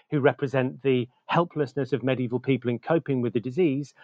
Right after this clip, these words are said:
but invent the idea of the very practical, pragmatic and observant female med-, me-, uh, medical practitioner who is able to respond to the challenges of the Black Death. Now, it's possible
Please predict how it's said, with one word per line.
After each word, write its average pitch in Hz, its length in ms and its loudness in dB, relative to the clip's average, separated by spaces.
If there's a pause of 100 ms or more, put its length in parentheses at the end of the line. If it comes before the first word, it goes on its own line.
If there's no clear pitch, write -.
(220)
but 147 120 -2
invent 147 520 0
the 139 100 -2
idea 131 560 0
of 139 300 0
the 123 80 -6
very 139 180 4
practical, 156 640 0
pragmatic 135 640 -2
and 127 80 2
observant 127 600 0 (240)
female 160 400 2
med-, 139 280 -2
me-, 139 320 0
uh, 131 140 0
medical 127 320 2
practitioner 131 560 0 (240)
who 180 220 2
is 202 200 -2
able 131 300 0
to 117 140 -10
respond 123 400 2
to 110 80 -12
the 113 60 -10
challenges 117 440 0
of - 60 -18
the 107 60 -12
Black - 260 0
Death. 110 260 -2 (360)
Now, 135 240 0
it's 135 120 -6
possible 151 560 0